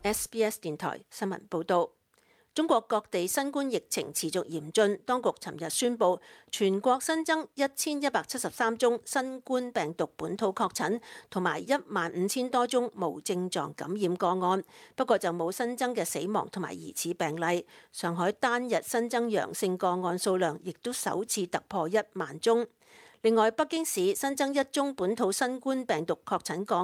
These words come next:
案，當局表示，境外疫情持續處於高位，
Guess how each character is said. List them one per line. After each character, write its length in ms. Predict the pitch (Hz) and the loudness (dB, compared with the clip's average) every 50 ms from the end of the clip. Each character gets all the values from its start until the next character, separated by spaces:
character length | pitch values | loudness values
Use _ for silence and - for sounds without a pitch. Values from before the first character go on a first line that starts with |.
| 185 180 | 2 4
案， 180 | 180 185 190 180 - - - - _ _ | 4 4 2 0 -4 -14 -20 -20 _ _
當 160 | - 254 254 | 0 0 2
局 100 | 240 220 165 | 2 0 0
表 220 | - - 160 180 | 0 -2 -2 0
示， 320 | 214 - - 185 175 180 - - - _ _ _ _ | 0 0 0 0 0 0 -2 -10 -20 _ _ _ _
境 320 | - 180 175 226 277 330 | 0 0 0 0 0 2
外 180 | 311 220 190 185 | 2 4 4 4
疫 220 | 185 185 190 165 - - | 2 0 -2 -4 -4 -4
情 200 | - 175 156 151 | -4 -4 -4 -4
持 240 | - - - 156 - | -4 -2 -2 -2 0
續 140 | - 190 165 - | 0 0 0 0
處 140 | - - 185 | 0 0 0
於 200 | 185 196 240 269 | 0 0 -2 -4
高 260 | 262 - 277 262 262 | 0 2 2 2 4
位， 300 | 240 226 175 175 175 170 | 2 2 2 2 0 -2